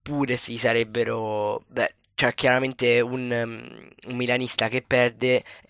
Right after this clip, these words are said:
ehm, quando avrebbe potuto pareggiare, eh, si lamenta tantissimo. Però non, non stiamo qui a parlare dei tifosi milanisti né di quelli napoletani, stiamo parlando di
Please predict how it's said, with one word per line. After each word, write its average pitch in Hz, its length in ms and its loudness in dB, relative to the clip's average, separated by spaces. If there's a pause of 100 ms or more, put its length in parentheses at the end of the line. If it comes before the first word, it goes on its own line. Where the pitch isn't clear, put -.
ehm, 123 160 -8
quando 120 260 2
avrebbe 110 280 -4
potuto 117 400 -6
pareggiare, 113 760 0 (680)
eh, 104 320 -8
si - 140 -4
lamenta 107 580 -2 (120)
tantissimo. 104 680 -6 (800)
Però 170 280 12 (120)
non, 127 240 0
non 123 100 -2
stiamo 123 260 4
qui 131 140 0
a 117 60 2
parlare 113 320 2
dei 113 160 -6
tifosi 113 500 -4
milanisti 113 760 -6
né 113 260 -4
di - 120 -10
quelli 113 260 -4
napoletani, 117 500 2
stiamo 123 240 0
parlando 120 440 0
di 113 420 -8